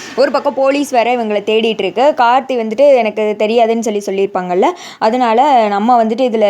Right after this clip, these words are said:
இன்வால்வ் ஆயிருக்கோம்னு தெரிஞ்சா தேவையில்லாம வீட்ல உள்ளவங்களுக்கு தான் பிரச்சனை வரும் அப்படின்னு சொல்லிட்டு தனியா ஒரு இடத்துல கொண்டு வந்து வச்சிருக்காங்க.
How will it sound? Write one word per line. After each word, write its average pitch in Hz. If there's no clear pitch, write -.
இன்வால்வ் 226
ஆயிருக்கோம்னு 208
தெரிஞ்சா 208
தேவையில்லாம 226
வீட்ல 233
உள்ளவங்களுக்கு 196
தான் 226
பிரச்சனை 208
வரும் 202
அப்படின்னு 196
சொல்லிட்டு 202
தனியா 214
ஒரு 196
இடத்துல 190
கொண்டு 190
வந்து 185
வச்சிருக்காங்க. 185